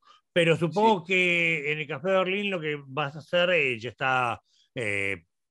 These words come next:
Speaker 1: desprolijamente ensay-, ensayado.
Speaker 2: Sí, sí, ya está, ya está. Ya tenemos la lista de temas y todo, y eso que faltan un par de días. Ya está todo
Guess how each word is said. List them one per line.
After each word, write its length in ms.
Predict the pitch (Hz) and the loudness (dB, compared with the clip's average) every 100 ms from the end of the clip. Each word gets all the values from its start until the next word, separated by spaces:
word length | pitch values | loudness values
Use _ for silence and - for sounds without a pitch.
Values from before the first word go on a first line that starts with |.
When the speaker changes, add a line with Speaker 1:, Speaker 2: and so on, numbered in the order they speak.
| _ | _
Speaker 1:
desprolijamente 1160 | - 139 156 - 165 175 233 226 180 175 180 160 | -16 -4 -4 -2 0 2 2 0 -2 -4 -4 -6
ensay-, 420 | 139 127 143 127 - | -6 -6 -6 -8 -10
ensayado. 640 | 135 113 135 143 113 95 | -10 -8 -4 -2 -2 -2
Speaker 2:
Sí, 320 | 139 143 120 - _ | 0 0 0 -8 _
sí, 340 | - 131 127 98 | -4 0 0 0
ya 120 | 131 | -4
está, 400 | 131 127 101 73 | -2 -2 -2 -4
ya 100 | - | -6
está. 200 | 110 120 117 | -4 -2 0
Ya 140 | 139 | 0
tenemos 320 | 147 151 139 | 0 0 2
la 120 | 120 | 2
lista 280 | 123 131 131 | 0 -2 0
de 120 | 113 113 | -2 -2
temas 380 | 143 147 135 117 | -4 -2 -4 -8
y 100 | 98 | -6
todo, 360 | 120 135 131 123 | 0 2 2 0
y 100 | 110 | -2
eso 180 | 107 101 | -6 -8
que 120 | 98 | -6
faltan 500 | 110 107 104 101 95 | -6 -6 -6 -6 -6
un 100 | 95 | -6
par 200 | 98 95 | -6 -6
de 120 | 90 | -6
días. 480 | 92 80 69 - _ _ _ _ _ - | -8 -10 -14 -16 _ _ _ _ _ -6
Ya 140 | 113 | -6
está 260 | - 120 104 | 0 -2 0
todo 720 | 117 113 107 101 90 82 | 2 2 2 2 0 -4